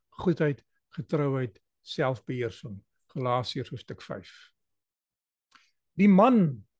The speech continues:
bestaan nou uit die kop, naamlik Christus, en die liggaam, naamlik die gemeente. Hierdie is 'n wendresep vir karakterbou om ons gereed te maak vir die eindtoneel,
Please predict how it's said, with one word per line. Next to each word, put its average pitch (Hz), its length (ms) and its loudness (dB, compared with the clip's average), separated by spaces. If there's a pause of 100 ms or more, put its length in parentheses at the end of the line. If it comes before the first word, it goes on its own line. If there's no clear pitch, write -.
(720)
bestaan 247 580 4
nou 160 320 2
uit 180 220 -2
die 165 220 -4
kop, - 320 2 (140)
naamlik 180 460 2
Christus, - 600 -2
en 185 140 0
die 160 120 4
liggaam, 139 600 -2 (280)
naamlik 156 420 -2
die 160 100 -6
gemeente. 117 640 -8 (1300)
Hierdie 254 360 4
is 190 160 -2
'n 131 160 0
wendresep 202 600 2
vir 165 100 -4
karakterbou 131 920 -4
om 135 120 -10
ons 135 160 -8
gereed 151 360 -4
te 151 80 -8
maak 120 400 -10
vir 120 140 -20
die - 160 -12
eindtoneel, 127 680 -6